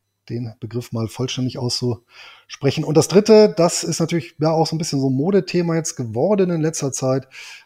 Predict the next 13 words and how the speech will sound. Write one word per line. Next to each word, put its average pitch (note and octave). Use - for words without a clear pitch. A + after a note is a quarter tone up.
das B2+
sind B2
Prämien B2
aus -
Optionsgeschäften. G#2+
Das -
sind A#2
also G#2+
so G#2+
drei A2+
Einkommenssäulen. B2
Und B2
ja, B2